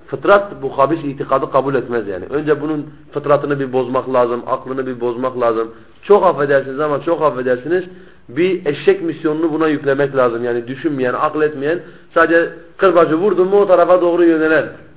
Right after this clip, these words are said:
bir adam şekline getirmek lazım. Ondan sonra ne yapmak lazım? Ondan sonra da, e, kendisine bu itikadı vermek lazım. Mesela bu itikat,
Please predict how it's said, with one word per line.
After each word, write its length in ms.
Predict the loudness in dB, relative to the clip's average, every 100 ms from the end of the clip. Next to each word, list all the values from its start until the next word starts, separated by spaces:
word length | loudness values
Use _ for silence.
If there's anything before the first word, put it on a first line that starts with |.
| -2
bir 180 | 2
adam 240 | 4 4 2
şekline 400 | -4 -4 -4 -2
getirmek 460 | -2 -4 -6 -4
lazım. 320 | -2 0 -2 -6 -12 -20 -4
Ondan 300 | -2 2 2
sonra 240 | 2 0 2
ne 80 |
yapmak 360 | 2 0 -2 -2
lazım? 280 | -2 -2 -4
Ondan 260 | -4 -4 -4
sonra 240 | -4 -2
da, 180 | 0 0 -4 -18 -20 -20 -10
e, 340 | -6 -4 -4 -2
kendisine 500 | -2 -2 -4 -4 -2
bu 80 | -2
itikadı 500 | -2 -4 -2 -2 -2
vermek 360 | -2 -2 -4
lazım. 200 | -4 -4
Mesela 340 | -2 0 0 2
bu 120 | 0
itikat, 540 | 0 -4 -4 0 0